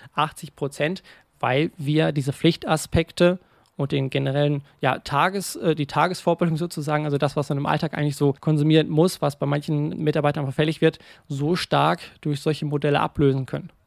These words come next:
Ne? Das ist die betriebswirtschaftliche Perspektive. Und das Ganze kommt dann einher mit der Perspektive Exzellenzgedanke beispielsweise, ne? Wenn ich jetzt an meinen M P drei Player denke von vor zwanzig Jahren, da waren dreißig Lieder drauf, die habe ich rauf und runter gehört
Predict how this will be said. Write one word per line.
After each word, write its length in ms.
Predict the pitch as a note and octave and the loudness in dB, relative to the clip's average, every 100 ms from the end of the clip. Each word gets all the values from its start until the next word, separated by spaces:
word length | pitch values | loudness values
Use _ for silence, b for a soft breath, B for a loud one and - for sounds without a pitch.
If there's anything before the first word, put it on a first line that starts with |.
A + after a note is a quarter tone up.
| - | -8
Ne? 160 | C#3+ D#3 | -8 -8
Das 120 | D3+ | -8
ist 60 | - | -6
die 60 | C#3 | -4
betriebswirtschaftliche 720 | C#3+ - E3 D#3 D3 C3+ C#3 | -4 -4 -6 -6 -6 -8 -6
Perspektive. 800 | C#3+ C3+ D3 C#3 - D3 C#3+ E3 b b | -6 -6 -10 -14 -10 -8 -8 -10 b b
Und 240 | - D#3+ D#3 | 2 4 4
das 180 | D3 | 2
Ganze 360 | C#3+ E3 A3+ A3 | 2 2 0 -4
kommt 300 | - F#3+ G3 | 0 2 2
dann 140 | F3+ | 0
einher 400 | F3 D#3+ D#3 G#3 | 2 2 6 6
mit 160 | A3 F3+ | 6 4
der 120 | F3 | 2
Perspektive 800 | - F3+ - D#3 C#3+ F#3 F3 E3+ b b b _ | 2 0 0 -4 0 2 6 4 b b b _
Exzellenzgedanke 880 | E3+ - E3 F#3+ A3 G3 D#3 D3 D3+ | -2 0 2 2 2 0 0 0 0
beispielsweise, 720 | C3 C3 - - - A#2 B2+ | 0 -2 -6 -10 -8 -6 -4
ne? 180 | C3+ F3+ | -4 0
Wenn 140 | F3 | 2
ich 100 | E3 | 2
jetzt 140 | E3 - | 2 2
an 160 | D#3+ | 2
meinen 260 | D#3+ D#3+ D#3 b - | 4 4 0 b -2
M 140 | D#3+ | 2
P 140 | E3 D#3+ | 4 4
drei 260 | D3 E3 | 4 2
Player 360 | G3 E3+ D3 C3+ | 2 4 4 4
denke 260 | C3 D#3 | 2 0
von 220 | E3 D#3 D3 | 0 0 2
vor 180 | D3 | 2
zwanzig 400 | C#3+ C#3+ D3 D3 | 2 2 2 0
Jahren, 200 | C#3+ D3+ | 2 4
da 60 | F3+ | 4
waren 140 | D#3+ | 2
dreißig 380 | C#3+ D3 D#3+ D3+ | 2 2 2 0
Lieder 240 | C#3+ F3+ G3+ | -2 0 4
drauf, 260 | G3 G#3+ | 4 4
die 100 | - | 4
habe 120 | D#3 | 2
ich 100 | D#3 | 2
rauf 160 | C#3+ C#3 | 2 2
und 100 | D3+ | 2
runter 260 | D3 F3 F3 | 2 4 4
gehört 360 | F3 F#3+ - | 6 4 2